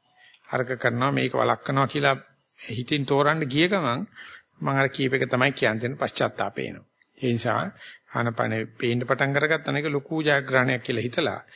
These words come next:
දිගට බලන්න. එතකොට සුනී වෙනවා, ආයෙ නැති වෙනවා, ආයෙ මතු වෙනවා, ආයෙ තුනී වෙනවා, ආයෙ නැති වෙනවා. ඉස්සෙල්ලා හිතෙනවා මේ භාවනාව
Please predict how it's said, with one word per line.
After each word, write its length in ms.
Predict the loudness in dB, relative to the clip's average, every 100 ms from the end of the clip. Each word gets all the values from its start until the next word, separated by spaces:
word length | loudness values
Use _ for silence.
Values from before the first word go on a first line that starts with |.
| -20 -20 _
දිගට 500 | -2 2 4 4 2
බලන්න. 380 | 0 0 0
එතකොට 360 | -2 -2 -4 -6 -10
සුනී 400 | -4 0 2 2
වෙනවා, 380 | 0 0 0
ආයෙ 240 | 2 2 2
නැති 260 | 0 0 -2
වෙනවා, 320 | -2 -2 2
ආයෙ 240 | 2 2
මතු 280 | 2 -2 -2
වෙනවා, 380 | -4 -4 -4 -2
ආයෙ 240 | 2 2 2
තුනී 340 | 0 0 0
වෙනවා, 340 | -2 -2 0
ආයෙ 200 | 2 2
නැති 260 | 2 0 2
වෙනවා. 340 | 0 2 -2 -4 -12 -20 -20 -8
ඉස්සෙල්ලා 340 | -2 0 2
හිතෙනවා 320 | 2 2 0
මේ 160 | 0 2
භාවනාව 560 | 4 4 4 2 4